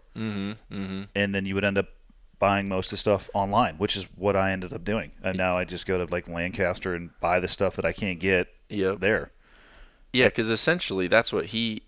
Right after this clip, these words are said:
Speaker 1: has to do. Some of these shops that don't have the traffic, and
Speaker 2: Yeah.
Speaker 1: listen, I've been there.
Speaker 2: I get it. If you can't sell the inventory, you don't wanna hold it. I
Speaker 1: Yep.
Speaker 2: mean
Speaker 1: Yeah. When, when I started my shop, I couldn't get, I couldn't get Matthews,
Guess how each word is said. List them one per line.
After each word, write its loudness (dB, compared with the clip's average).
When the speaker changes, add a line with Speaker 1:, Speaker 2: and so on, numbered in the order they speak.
Speaker 1:
has -2
to -8
do. -6
Some 0
of -2
these -4
shops 4
that -4
don't -4
have -2
the -10
traffic, 4
and -4
Speaker 2:
Yeah. 4
Speaker 1:
listen, 0
I've 4
been 2
there. -2
Speaker 2:
I 6
get 8
it. 4
If -4
you 2
can't 0
sell 4
the 2
inventory, 0
you 2
don't 0
wanna -2
hold 2
it. -4
I 2
Speaker 1:
Yep. 6
Speaker 2:
mean -4
Speaker 1:
Yeah. 6
When, -2
when 0
I 6
started 4
my 2
shop, 4
I 6
couldn't 0
get, 0
I 6
couldn't 0
get -4
Matthews, -2